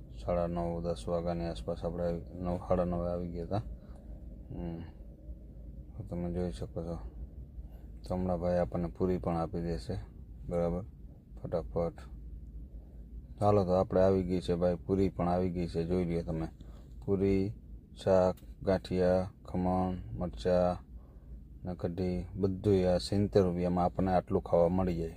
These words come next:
બરાબર, તો તમે પણ પધારો અહીંયા નાસ્તો કરવા માટે. અમે પણ આવી ગયા છીએ અને તમે પણ આવો. બરાબર, એનો એડ્રેસ છે લાલપર. બરાબર, લાલપર આવી જાઓ, ત્યાં તમને મળી જશે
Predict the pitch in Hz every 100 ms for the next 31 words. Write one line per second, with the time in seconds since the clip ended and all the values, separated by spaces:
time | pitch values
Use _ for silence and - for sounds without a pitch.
0 | - 85 87 90 92 - - - 98 92
1 | - 87 90 95 98 95 - - - -
2 | - - - 90 92 92 - 92 90 90
3 | 90 87 87 90 95 - 90 92 95 92
4 | 95 - 92 87 85 98 92 85 82 85
5 | 92 82 - - - - - - - 95
6 | 92 98 92 - - - - - - -
7 | - - - - 92 95 98 101 101 98
8 | - 87 87 98 107 - 90 85 - -
9 | - - - - - - - 92 95 90
10 | 98 95 - - 87 92 - 87 87 82
11 | - - 101 104 90 90 85 92 - -
12 | - - 95 - 90 87 95 101 90 85
13 | - 85